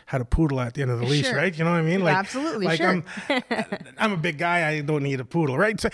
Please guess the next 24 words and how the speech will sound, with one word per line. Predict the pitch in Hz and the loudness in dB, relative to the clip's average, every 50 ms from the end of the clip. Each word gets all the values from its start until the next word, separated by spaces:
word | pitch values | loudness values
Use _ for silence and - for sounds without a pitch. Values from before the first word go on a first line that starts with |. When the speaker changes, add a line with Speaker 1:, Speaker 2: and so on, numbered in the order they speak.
| - - - | -6 -6 -4
Speaker 1:
and, | 202 214 | -4 -2
and, | 214 190 196 202 196 190 | -2 -2 -2 -4 -2 0
and | 202 170 | 0 0
trust | - 196 190 - | 2 2 0 0
me, | 170 156 | 0 0
I | 156 165 | 0 0
have | 160 175 170 156 | 2 2 2 2
a | 156 139 | 0 0
ten | - - 165 156 139 | 0 0 0 0 0
p-, | - - - - - - - | -2 -6 -10 -12 -14 -6 -2
pound | - - 160 139 135 131 135 | 0 0 0 0 -2 0 0
wiener | 147 147 139 131 | 0 0 0 0
dog | 123 120 117 113 113 | 0 0 0 -2 -2
at | 131 120 117 104 | -2 -2 -2 0
home. | 110 135 127 117 120 | 0 0 0 0 0
It's | 113 - 147 | 0 0 2
not | 156 156 151 143 | 2 2 2 2
like, | 139 131 117 - | 0 0 0 0
uh, | 143 135 123 117 | -2 -2 -2 -2
size | - - 151 143 135 135 120 | -2 -2 0 0 2 0 0
is | 127 120 | -2 -2
an | 127 | -2
issue | 151 165 - - 131 | -2 -2 -2 -2 0
here, | 131 131 120 | 0 0 0